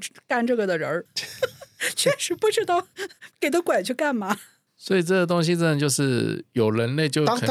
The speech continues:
Speaker 3: 当媳妇儿啊，邙山里面不是都是这样吗？
Speaker 1: 人都买越南的，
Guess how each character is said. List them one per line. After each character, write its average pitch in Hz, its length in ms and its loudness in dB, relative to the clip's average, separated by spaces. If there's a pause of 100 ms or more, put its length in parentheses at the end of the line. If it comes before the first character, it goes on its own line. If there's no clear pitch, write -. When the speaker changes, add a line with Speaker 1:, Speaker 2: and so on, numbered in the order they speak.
Speaker 3:
当 277 80 0
媳 180 200 0
妇 220 80 0
儿 214 140 4
啊， 151 100 0
邙 143 240 -2
山 208 220 -2
里 180 80 -4
面 123 160 -6
不 139 100 -10
是 139 60 -6
都 160 160 -2
是 151 180 -8
这 127 100 -8
样 104 180 -10
吗？ - 60 -20 (180)
Speaker 1:
人 285 180 0
都 466 320 0
买 254 80 2
越 277 160 -2 (240)
南 165 360 -2
的， 160 380 -4